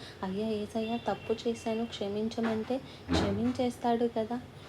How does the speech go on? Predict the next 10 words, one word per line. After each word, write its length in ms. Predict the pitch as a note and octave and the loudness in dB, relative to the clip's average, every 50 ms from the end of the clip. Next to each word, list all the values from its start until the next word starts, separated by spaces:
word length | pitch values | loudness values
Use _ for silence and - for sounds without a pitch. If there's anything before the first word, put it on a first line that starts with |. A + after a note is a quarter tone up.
| - - - - - | -16 -14 -14 -8 -6
చాలామంది 640 | F#3 F3+ F3+ F#3+ G#3 A#3 A#3 A#3 G#3+ G3+ G3+ G#3 A#3 | -4 -2 -2 -2 0 2 2 2 2 0 0 0 0
తెలిసి 520 | A#3 - - G#3+ G3 G3 G#3+ - - C4 B3+ | -2 0 0 0 2 2 0 0 0 -2 0
తెలియక 540 | - A3 G3+ F#3+ F#3+ F#3+ F#3+ F#3+ - A3+ A#3 - | 2 0 0 2 0 0 -2 0 -2 -2 -2 -2
పాపాలు 440 | F3+ F3 F3 F3 - A#3 A3+ A#3 A#3 | -2 -2 -2 -2 0 2 2 4 2
చేస్తున్నారు. 800 | A3+ - F#3+ F3+ F3+ - - - F#3+ F#3 F3+ E3+ E3+ E3+ F3 - - - - - - - - | 2 0 -2 -4 -4 -4 -4 -2 0 0 0 0 0 -2 -4 -4 -6 -12 -12 -12 -12 -4 2
మీకు 200 | G#3+ A3+ A3+ - | 2 2 4 2
తెలుసు 500 | A3+ - A3 G#3+ A3 B3 A#3+ - C4+ B3 - G#3 | 2 2 2 4 4 2 2 2 0 0 0 0
మీరు 440 | G3 G3+ G3+ G3 G3+ G3 - - G3 | 0 2 2 2 2 0 -2 0 0
చేసేది 420 | G3+ G#3+ - - A#3+ A#3 A3+ A#3 | 0 0 0 0 2 4 4 4
తప్పని. 600 | A3+ - G3 F#3+ - - - A3 G3+ F#3+ F#3 F3+ | 2 2 -2 -4 -4 -8 -8 -6 -4 -2 -2 -2